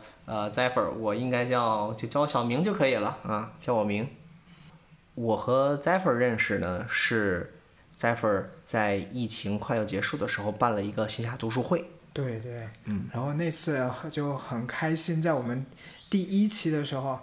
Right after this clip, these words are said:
Speaker 2: 哦，甚至说明阳应该是第一个加入我当时建的那个群的。
Speaker 1: 嗯。
Speaker 2: 对，然后在第一期的时候，我记得明阳当时分了一个，好像是叫那，真相吧，就是那个
Speaker 1: 对。
Speaker 2: 比尔盖茨推荐的那一本。
Speaker 1: 对，Factfulness。
Speaker 2: 对，对，对，对。
Speaker 1: 嗯。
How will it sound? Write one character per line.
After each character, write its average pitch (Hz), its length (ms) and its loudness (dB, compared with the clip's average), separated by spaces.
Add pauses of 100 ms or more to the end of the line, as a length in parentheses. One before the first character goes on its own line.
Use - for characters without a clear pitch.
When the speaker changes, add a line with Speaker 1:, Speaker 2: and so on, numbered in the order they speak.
(220)
Speaker 2:
哦， 170 160 4
甚 226 240 4
至 208 140 4
说 202 220 4
明 175 180 2
阳 175 220 4
应 180 40 4
该 196 140 4
是 190 140 0
第 208 180 4
一 220 60 4
个 196 100 4
加 175 200 2
入 180 200 4
我 - 100 -4
当 151 220 -2
时 135 240 -2 (300)
建 185 200 2
的 151 80 0
那 160 120 0
个 151 80 0
群 123 360 -4
的。 143 140 -2 (320)
Speaker 1:
嗯。 120 220 2 (140)
Speaker 2:
对， 127 260 -2
然 123 60 -6
后 139 200 2
在 156 200 0
第 160 160 2
一 156 40 2
期 160 120 0
的 151 60 2
时 151 60 0
候， 143 60 0
我 135 60 0
记 156 100 -2
得 147 80 0
明 143 120 -2
阳 147 160 -2
当 156 120 0
时 151 100 -2
分 156 160 -2
了 151 160 0
一 139 60 -2
个， 143 160 -4 (180)
好 131 160 -6
像 147 180 -2
是 147 240 -2
叫 147 260 -2
那， 139 120 -8 (180)
真 170 220 2
相 175 320 0
吧， 139 200 -8 (160)
就 147 120 -2
是 135 140 -2
那 135 140 -2
个 127 320 -2
Speaker 1:
对。 110 120 -2
Speaker 2:
比 165 120 4
尔 156 80 4
盖 160 160 2
茨 151 160 -4
推 139 200 -4
荐 131 180 -4
的 117 80 -6
那 120 120 -6
一 117 60 -6
本。 - 200 -12 (320)
Speaker 1:
对， - 240 -4 (140)
Factfulness。 - 800 -2 (360)
Speaker 2:
对， 143 140 -4
对， 127 100 -6
对， 120 180 -6
对。 117 200 -12
Speaker 1:
嗯。 104 240 -2